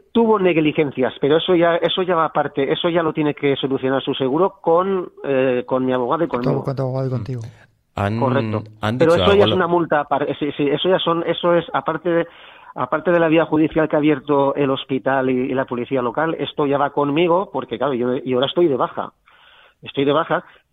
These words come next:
Speaker 1: Eh, eh, no est-, es-, estoy vivo porque Dios ha querido, y, y el, y en toda la zona de los tendones, que también sufrí por la parte iz-, eh, la pierna izquierda, por la parte inferior, que no me afectó ningún tendón,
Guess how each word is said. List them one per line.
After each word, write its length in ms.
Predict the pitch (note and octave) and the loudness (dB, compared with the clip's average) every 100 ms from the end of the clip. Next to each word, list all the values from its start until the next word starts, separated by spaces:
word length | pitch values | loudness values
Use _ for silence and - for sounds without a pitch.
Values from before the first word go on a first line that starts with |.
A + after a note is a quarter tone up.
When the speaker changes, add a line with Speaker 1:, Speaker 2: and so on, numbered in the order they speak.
| _ | _
Speaker 1:
Eh, 400 | D3+ D3+ D3 D3 - - D#3 D3+ | 0 2 2 0 -4 -6 -6 0
eh, 240 | D3 C#3+ | 0 2
no 240 | C#3+ D3 D#3+ | 0 0 0
est-, 160 | - - | -2 -6
es-, 160 | C#3 C#3+ | -6 -4
estoy 400 | C#3 - E3 D3+ | -4 0 2 2
vivo 300 | E3 D#3 D3+ | 2 2 2
porque 280 | D3+ C3 C#3 | 0 0 2
Dios 180 | D3+ D3 | 2 2
ha 80 | C#3 | 0
querido, 480 | D#3 F#3 F#3 B3 - _ - - _ _ _ | 2 2 0 -2 -8 _ -20 -20 _ _ _
y, 440 | E3 D#3+ D3+ C#3+ C3 D3 | 2 4 4 2 0 0
y 80 | |
el, 140 | C#3+ D3 | 2 2
y 60 | C#3 | -2
en 140 | C3 | -2
toda 180 | E3+ E3+ | 0 0
la 120 | E3+ | 0
zona 220 | E3 D#3 | 2 2
de 80 | D#3 | 2
los 160 | D3+ - | 0 0
tendones, 380 | D3+ D#3+ E3+ - | 0 0 -2 -2
que 80 | A2+ | -6
también 260 | A#2+ B2+ B2+ | -4 -4 -4
sufrí 440 | - C3 - D3 | -4 -6 -4 -4
por 160 | B2 A#2 | -2 -2
la 120 | A#2+ | -2
parte 460 | - B2+ - C3 B2 | -2 -4 -2 -2 -2
iz-, 160 | C3+ - - | -6 -8 -6
eh, 320 | C3 B2+ A#2+ | -2 0 0
la 160 | B2 B2 | -2 -2
pierna 260 | D3+ D3 C#3 | 0 0 -2
izquierda, 340 | - F#3 C3 | -2 -2 0
por 140 | B2 | -2
la 100 | A#2 A2+ | -2 -2
parte 240 | C3 C3+ | -2 -2
inferior, 480 | C#3+ - D3 D#3+ G3 | -2 0 2 2 0
que 180 | - D3 | 0 0
no 160 | D3 | 0
me 140 | D#3 D#3 | 0 -2
afectó 460 | D3 D3 C3 D#3 | -2 -6 -4 -2
ningún 340 | D3 C#3+ C#3+ C#3 | 0 2 0 0
tendón, 560 | C#3+ C3+ C3+ D#3+ F3 | 0 0 0 -2 -2